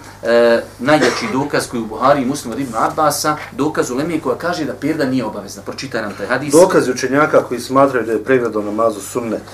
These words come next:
Speaker 2: Ibn Abbas je došao jašući dok je poslanik, sallallahu alejhi ve sellem, predvodio džemat na Mini. U jednoj verziji Ibn Abbas kaže:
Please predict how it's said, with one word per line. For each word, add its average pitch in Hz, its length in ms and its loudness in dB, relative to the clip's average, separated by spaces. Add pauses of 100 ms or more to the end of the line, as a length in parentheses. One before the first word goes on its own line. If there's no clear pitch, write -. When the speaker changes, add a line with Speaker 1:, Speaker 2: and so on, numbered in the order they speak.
(880)
Speaker 2:
Ibn 180 260 2
Abbas 190 360 8
je 156 60 4
došao 180 380 8
jašući 143 460 6
dok 135 160 4
je 135 100 0
poslanik, 160 540 0
sallallahu 151 600 10
alejhi 147 320 8
ve 127 100 2
sellem, 165 360 4 (480)
predvodio 143 460 6
džemat 151 380 6
na 127 100 4
Mini. 131 340 4 (720)
U - 40 -4
jednoj 165 300 8
verziji 151 560 8
Ibn 156 280 6
Abbas 156 520 8 (340)
kaže: 135 380 8